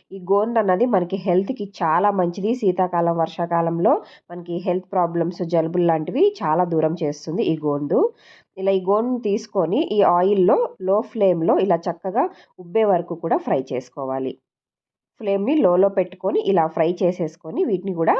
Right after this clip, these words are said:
పక్కన పెట్టేసుకోండి. ఇప్పుడు మనం ముందుగా ఫ్రై చేసి పెట్టుకున్న పప్పులు కూడా చల్లారిపోయి ఉంటాయండి. ఇప్పుడు ఈ పప్పుల్ని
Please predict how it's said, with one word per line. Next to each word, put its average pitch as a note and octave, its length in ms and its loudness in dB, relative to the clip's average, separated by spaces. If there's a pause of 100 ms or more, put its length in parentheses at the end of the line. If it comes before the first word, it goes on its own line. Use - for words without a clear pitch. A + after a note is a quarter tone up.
పక్కన F#3+ 340 -6
పెట్టేసుకోండి. D3 840 -8 (760)
ఇప్పుడు F#3 340 -2
మనం F#3+ 320 2
ముందుగా G#3 400 2
ఫ్రై B3+ 240 0
చేసి F#3+ 300 0
పెట్టుకున్న E3+ 480 -6
పప్పులు F#3+ 420 -2
కూడా F3 260 0
చల్లారిపోయి E3 680 0
ఉంటాయండి. C#3+ 560 -2 (260)
ఇప్పుడు E3+ 300 -6
ఈ F3 180 -4
పప్పుల్ని F#3+ 520 -6